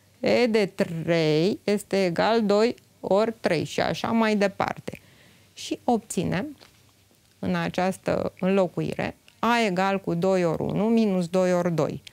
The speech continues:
plus doi ori trei minus doi ori patru, plus și așa mai departe, până la doi ori două mii nouăsprezece minus doi ori două mii douăzeci.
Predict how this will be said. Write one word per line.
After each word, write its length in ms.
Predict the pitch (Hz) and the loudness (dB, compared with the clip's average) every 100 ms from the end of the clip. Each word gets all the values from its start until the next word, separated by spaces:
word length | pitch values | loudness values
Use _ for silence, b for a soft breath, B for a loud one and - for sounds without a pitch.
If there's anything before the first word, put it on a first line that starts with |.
| B B B - | B B B -6
plus 280 | 202 208 | 0 0
doi 260 | 180 196 190 | 2 2 2
ori 180 | 156 165 | 2 0
trei 320 | 180 196 240 | -2 0 2
minus 340 | 240 214 190 | 2 2 0
doi 260 | 175 190 208 | 0 2 2
ori 160 | 208 214 | 2 0
patru, 400 | 220 - - - - _ _ _ - | -2 -4 -6 -14 -16 _ _ _ -6
plus 540 | 185 185 196 196 - | 0 2 0 -2 -10
și 120 | - | -4
așa 280 | 180 165 208 | -2 -2 -2
mai 220 | 220 202 | 0 0
departe, 680 | 175 175 - - 156 - 233 - | -2 -4 -4 -4 -4 -4 -4 -2
până 280 | 214 196 | -2 0
la 360 | 156 147 - 226 B B B B | 0 -2 -4 -8 B B B B
doi 280 | 196 226 233 | 0 2 4
ori 180 | 214 190 | 2 2
două 260 | 214 208 | 2 2
mii 140 | 196 180 | 0 0
nouăsprezece 720 | 170 147 - 170 - 220 226 | 0 -2 -2 -6 -2 0 2
minus 520 | 208 165 - 214 233 | 2 0 -2 0 0
doi 360 | 185 170 175 226 | 0 0 0 0
ori 240 | 202 190 | 0 2
două 320 | 170 196 214 170 | 2 2 2 0
mii 280 | 170 208 | 0 0
douăzeci. 840 | 226 202 208 208 180 151 - - | 2 2 2 2 0 -2 -2 -10